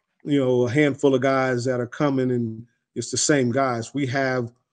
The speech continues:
you know, three hundred guys, not to mention just the form-, it's not just the former players. We reach out to former coaches that coached it, coached during our time. We reach out to the student managers, the s-, the senior managers. They're very, um, involved in it because they were instrumental part of the team.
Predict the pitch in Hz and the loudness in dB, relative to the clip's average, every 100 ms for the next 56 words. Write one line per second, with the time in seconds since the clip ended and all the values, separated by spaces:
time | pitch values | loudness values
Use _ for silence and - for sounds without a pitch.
0 | _ _ _ 139 120 120 147 147 143 131 | _ _ _ -2 -2 -2 0 2 2 2
1 | 135 131 120 139 139 139 143 139 131 127 | 2 0 2 0 2 2 2 2 0 0
2 | 139 - 120 - 139 135 135 123 151 143 | 0 -2 -4 0 2 2 -4 0 2 2
3 | 143 135 - 135 127 - 135 135 131 _ | 0 -2 0 0 0 2 4 4 0 _
4 | _ _ - 135 139 139 147 135 135 120 | _ _ -2 2 2 2 2 0 -2 -2
5 | 139 131 117 151 147 143 131 127 123 147 | 0 0 2 2 2 0 0 0 2 2
6 | 139 - 135 _ - 143 135 - 135 131 | 2 -2 -8 _ -2 0 0 2 2 2
7 | 127 139 131 131 131 123 _ _ - 127 | -2 -4 -2 -2 -4 -6 _ _ -2 0
8 | 131 127 135 120 127 120 - 139 123 131 | 0 2 0 2 -2 -2 0 2 4 4
9 | 139 139 123 135 123 123 107 - 120 113 | 4 2 2 0 0 -6 -10 -10 -10 -6
10 | - 139 131 135 135 131 135 139 - _ | 0 2 2 2 2 2 2 2 -2 _
11 | _ _ 120 127 123 139 131 131 131 127 | _ _ 0 0 4 4 6 4 0 0
12 | 127 127 123 131 123 131 135 131 135 131 | 0 -2 -4 -4 0 2 2 4 2 2
13 | 127 135 120 135 131 123 120 - 147 135 | 0 -2 0 2 4 2 -2 -2 0 0
14 | 131 131 127 113 135 127 120 117 135 131 | 0 2 0 0 0 2 0 0 0 2
15 | 131 | 0